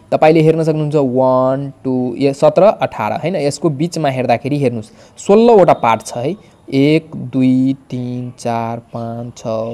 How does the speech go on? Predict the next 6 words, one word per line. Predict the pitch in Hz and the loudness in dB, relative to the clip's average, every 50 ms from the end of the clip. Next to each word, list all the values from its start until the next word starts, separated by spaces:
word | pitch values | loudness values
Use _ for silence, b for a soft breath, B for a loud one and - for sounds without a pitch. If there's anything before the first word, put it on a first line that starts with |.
| 120 | -12
सात, | - - 113 113 110 110 113 117 - - | -12 -12 -12 -12 -10 -12 -14 -16 -16 -14
आठ, | - 120 113 113 113 117 - - - | -12 -12 -12 -12 -12 -14 -16 -16 -14
नौ, | 123 120 113 113 113 113 113 | -12 -12 -12 -10 -12 -12 -12
दस, | 117 117 113 113 113 113 117 - - - 135 | -12 -10 -10 -8 -8 -10 -10 -12 -14 -14 -12
एघार, | 120 120 113 110 107 113 117 117 | -8 -8 -8 -8 -8 -10 -12 -14
बाह्र, | 123 123 117 110 107 110 117 117 | -12 -10 -10 -10 -10 -12 -14 -14